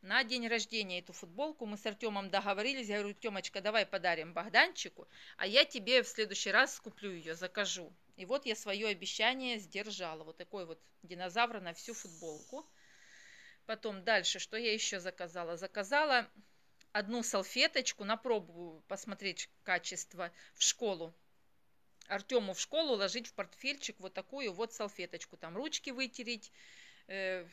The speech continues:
когда они там моют руки перед едой, после еды. Ну и вообще,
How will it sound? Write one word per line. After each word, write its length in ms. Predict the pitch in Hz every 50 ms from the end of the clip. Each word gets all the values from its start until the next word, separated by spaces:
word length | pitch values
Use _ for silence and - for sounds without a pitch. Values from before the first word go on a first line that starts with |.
| - - -
когда 220 | - 185 180 190
они 140 | 185 180 175
там 180 | 170 - 180 180
моют 320 | 180 185 175 175 175 -
руки 320 | 208 240 277 262 269 - 196
перед 280 | - - 170 175 160
едой, 420 | 165 175 180 170 165 226 269 262 220
после 420 | - - 196 226 - - - 202
еды. 440 | 185 180 185 170 165 180 175 175 196 - _ _ _ _ _
Ну 120 | - 196 190
и 100 | 180 170
вообще, 500 | 175 190 175 - - - - 165 170